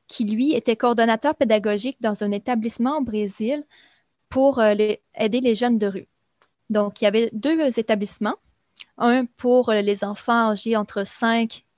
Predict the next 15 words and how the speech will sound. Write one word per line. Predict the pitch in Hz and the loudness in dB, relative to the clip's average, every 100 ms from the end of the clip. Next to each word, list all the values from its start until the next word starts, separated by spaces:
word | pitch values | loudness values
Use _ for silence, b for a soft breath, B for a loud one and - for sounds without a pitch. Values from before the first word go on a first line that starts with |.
| _ | _
et | 254 247 - _ _ _ _ _ | -2 -2 -4 _ _ _ _ _
onze | - 214 208 | -2 -2 0
ans | 220 359 _ _ _ - - | -2 -2 _ _ _ -10 0
et | |
l'autre | 240 247 - | 4 4 2
établissement | 226 226 202 208 - 247 | -4 -2 -2 -4 -2 -2
pour | 320 294 | -2 -2
les | 240 220 | 0 0
enfants | 214 - 226 | -4 -2 -2
âgés | 214 208 226 | -2 -2 -4
entre | - 214 - | -4 -6 -6
douze | 190 220 247 226 | -6 -4 -6 -6
et | - | -6
dix-sept | 208 - - 196 | -6 -8 -10 -8
ans. | 196 | -10